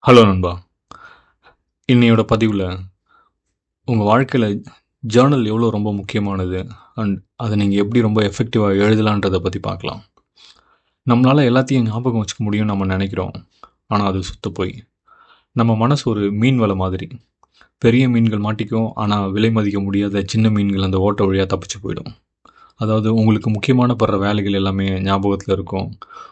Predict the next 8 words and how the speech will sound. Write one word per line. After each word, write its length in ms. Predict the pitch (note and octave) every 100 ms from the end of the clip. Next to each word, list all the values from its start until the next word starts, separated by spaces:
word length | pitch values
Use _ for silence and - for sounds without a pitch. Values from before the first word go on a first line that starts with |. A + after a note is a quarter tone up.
| _
உங்களுக்கு 360 | A#2 A2+ G#2+ G2
தோன்ற 360 | B2 B2+ A2
ஐடியாக்கள் 600 | G#2 A2+ G#2 G#2 G2+ F#2+ - _ _ - -
ஒரு 160 | A2+
குறிப்பிட்ட 580 | G#2+ B2+ B2 A#2 G#2 -
பீரியட்ல 600 | A#2 G#2+ G2+ G2 - F2+ - _ _ -
மறைஞ்சு 300 | G2+ G2+ G2+ G#2
போயிடும், 320 | F#2+ -